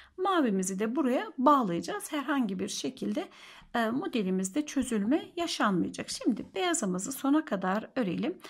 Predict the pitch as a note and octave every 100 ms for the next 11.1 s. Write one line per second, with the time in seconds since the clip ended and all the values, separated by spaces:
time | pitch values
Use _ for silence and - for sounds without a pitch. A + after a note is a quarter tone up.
0 | - - - F#4 D#4 - G3 F#3 F3+ -
1 | F#3 F#3+ C4+ F#4 F#4+ G3 B3+ - - -
2 | - - A3+ A#3 - G#4+ F4+ G#3 G3 B3+
3 | - A4+ G4+ E4 G3+ G3 B3+ F4 - G4
4 | C4+ A3 D#4+ - C4 F#3+ G3+ G3+ C4 C#4+
5 | E4+ E4+ A#3+ G#3 G3 - G#3 G#3+ B3 C4
6 | - G3+ G#3+ - - - - _ F#4+ D4+
7 | C4 - A3+ B3 A#3+ G#3+ G3+ G3+ - -
8 | - G#4 F#4 F#4 B3+ F#3+ G#3 G3+ F#4+ F#4+
9 | - F4+ - - G#3 G3+ F#3 G#3 G3+ C#4+
10 | G#4 G#4 F4 A3+ G3 F#3+ - - E3 -
11 | -